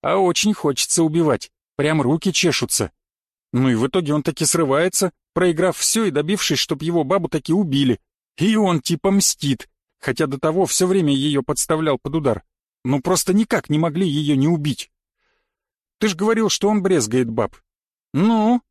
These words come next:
вот такой он непоследовательный. Помыл, наверное, перед тем, как пользовать, предположил Паштет. Не, у него здоровья не хватило заставить даже своего малолетнего слугу руки мыть, так что вряд ли.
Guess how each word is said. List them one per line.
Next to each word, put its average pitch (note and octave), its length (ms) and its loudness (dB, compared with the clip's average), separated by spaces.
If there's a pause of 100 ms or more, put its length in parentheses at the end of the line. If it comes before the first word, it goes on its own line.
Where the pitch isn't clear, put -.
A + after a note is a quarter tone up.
(200)
вот G3 220 0
такой A3 340 0
он A3 100 4
непоследовательный. E3+ 1040 0 (960)
Помыл, G#3 340 -2
наверное, C3 540 2
перед C3 280 -2
тем, C3 200 0
как B2 220 -4
пользовать, A#2 580 -2 (140)
предположил C3+ 580 -2
Паштет. - 520 -4 (680)
Не, B2 500 2 (280)
у B2+ 60 -2
него F#3+ 260 2
здоровья F#3+ 400 2
не E3 120 0
хватило E3+ 440 0
заставить E3 460 0
даже D#3+ 260 0
своего F3 400 0
малолетнего E3+ 560 0
слугу E3+ 400 0
руки C3 240 0
мыть, A#2+ 260 0 (280)
так D3 120 -6
что - 160 -4
вряд C3+ 300 -2
ли. G#2 160 -2